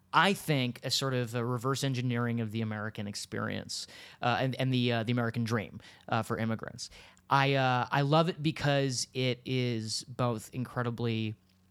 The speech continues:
honest about what it means to try to make a living in this country and what it means to be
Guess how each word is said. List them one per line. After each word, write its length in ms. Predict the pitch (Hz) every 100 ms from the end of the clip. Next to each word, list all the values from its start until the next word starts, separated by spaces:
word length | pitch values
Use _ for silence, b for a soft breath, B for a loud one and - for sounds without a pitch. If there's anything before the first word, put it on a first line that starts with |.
| _ _ -
honest 540 | 135 151 196 - - -
about 400 | 160 165 160 -
what 220 | 143 151
it 140 | 151 147
means 360 | 139 139 143
to 240 | - - 127
try 320 | - 123 120
to 440 | 117 - 117 113 - _ -
make 180 | 127 120
a 40 | 123
living 260 | 120 120
in 60 | 120
this 160 | 120
country 400 | - 135 165 180
and 160 | 147 123
what 120 | 120
it 100 | 120
means 340 | 123 123 120 -
to 160 | 127
be 280 | 117 117